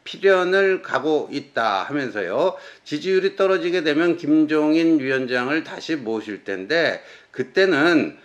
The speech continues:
에, 속값을 쳐주는 정도가 아니라 모든 걸 얹어서 다 드려야 할 것이다. 그래서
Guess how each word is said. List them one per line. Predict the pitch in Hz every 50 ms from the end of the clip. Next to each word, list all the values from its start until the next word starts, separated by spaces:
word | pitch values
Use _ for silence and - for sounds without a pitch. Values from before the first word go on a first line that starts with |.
| _ _ -
에, | 98 104 104 101
속값을 | - - 175 - - - 180 175 170 - - - 190 190 185 185 185 180 160
쳐주는 | - - - 180 151 175 175 170 175 175 170 160
정도가 | - 139 131 131 120 123 127 123 143 151 - -
아니라 | - 123 139 123 113 110 101 82
모든 | 113 117 120 151 170 185 196 196 - 196 190 190 185 170
걸 | 190 202 196 190 - - -
얹어서 | - 131 139 147 139 131 147 143 135 131 156 160 160 156 156
다 | - - - 123 135 156 -
드려야 | - 120 101 - 110 117 127 135 135
할 | - 131 131 117 -
것이다. | - 127 110 - - - 107 92 85 80 80 76 73 78 92
그래서 | 117 123 120 156 156 -